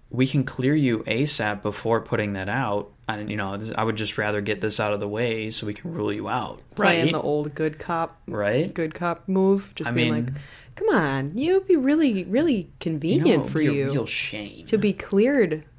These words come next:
Speaker 2: from the get-go, wouldn't it?"
Speaker 1: Right. So
Speaker 2: Help me help you.
Speaker 1: So
Speaker 2: Okay.
Speaker 1: Justin again said to give him a day to talk to his mommy,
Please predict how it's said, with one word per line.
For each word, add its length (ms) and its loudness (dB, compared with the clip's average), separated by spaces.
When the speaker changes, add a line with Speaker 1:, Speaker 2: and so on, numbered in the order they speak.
Speaker 2:
from 240 2
the 80 -2
get-go, 680 -4
wouldn't 240 4
it?" 280 0
Speaker 1:
Right. 440 -4
So 460 -2
Speaker 2:
Help 280 0
me 200 4
help 360 -2
you. 460 2
Speaker 1:
So 760 -6
Speaker 2:
Okay. 380 -6
Speaker 1:
Justin 500 -2
again 560 0
said 480 -2
to 80 -2
give 240 -2
him 120 2
a 60 4
day 300 -2
to 80 -4
talk 380 -8
to 80 -8
his 160 -6
mommy, 680 -4